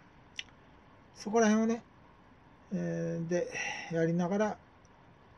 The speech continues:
女性、美人の女性が好きなのは、理由としてはね、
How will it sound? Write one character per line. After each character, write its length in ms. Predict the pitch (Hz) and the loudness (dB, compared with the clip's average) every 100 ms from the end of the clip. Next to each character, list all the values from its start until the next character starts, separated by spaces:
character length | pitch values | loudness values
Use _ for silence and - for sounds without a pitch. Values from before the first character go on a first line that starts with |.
| - | -6
女 120 | 170 | -6
性、 340 | - 185 185 143 | 0 0 0 -2
美 140 | 160 | -2
人 160 | 170 180 | 2 4
の 100 | 175 | 4
女 120 | 170 | 0
性 180 | - 165 | 0 0
が 100 | 165 | 0
好 100 | - | -2
き 140 | 208 | 0
な 200 | 196 160 | 0 0
の 160 | 127 151 | -2 0
は、 260 | 196 165 - - - - - - 147 | 2 2 -2 -20 -20 -20 -20 -16 -6
理 140 | 170 | 2
由 140 | 170 | 2
と 160 | 175 170 | 2 -2
し 80 | 151 | -2
て 160 | - 156 | -2 -2
は 100 | 110 | -2
ね、 200 | 123 | -8